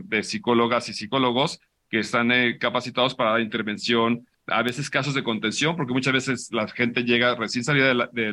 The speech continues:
de reclusión y necesitan una con-, una contención. Eh, mucho dependiendo también del tiempo que estuvieron dentro. A veces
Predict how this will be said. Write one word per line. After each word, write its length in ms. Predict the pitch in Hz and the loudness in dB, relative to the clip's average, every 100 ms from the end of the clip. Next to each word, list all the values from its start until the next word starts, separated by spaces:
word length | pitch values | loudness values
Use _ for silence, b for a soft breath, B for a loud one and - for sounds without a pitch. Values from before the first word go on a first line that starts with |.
| 95 | -4
de 120 | 82 | -6
reclusión 720 | 104 107 110 - 127 156 185 B _ | -4 -4 -2 0 2 2 -2 B _
y 60 | - | -2
necesitan 320 | 117 117 127 | -2 0 0
una 100 | 127 | 0
con-, 200 | 127 113 110 | 0 -2 0
una 180 | 127 127 | 0 0
contención. 720 | 113 107 104 - 123 98 - _ | 0 -2 -2 0 0 -2 -8 _
Eh, 340 | - 113 110 - | -2 2 2 2
mucho 320 | 123 135 135 | 2 4 4
dependiendo 380 | 156 127 123 135 | 2 0 -2 0
también 260 | 135 127 127 | 0 0 0
del 160 | 127 | -2
tiempo 300 | 117 127 120 | 0 -2 -2
que 80 | 120 | -6
estuvieron 420 | 113 120 117 120 | -2 2 4 4
dentro. 500 | 117 120 120 139 156 - _ - | 4 2 2 0 -2 -4 _ -2
A 100 | 107 | 0
veces 560 | 117 117 131 127 - | 0 2 2 2 -4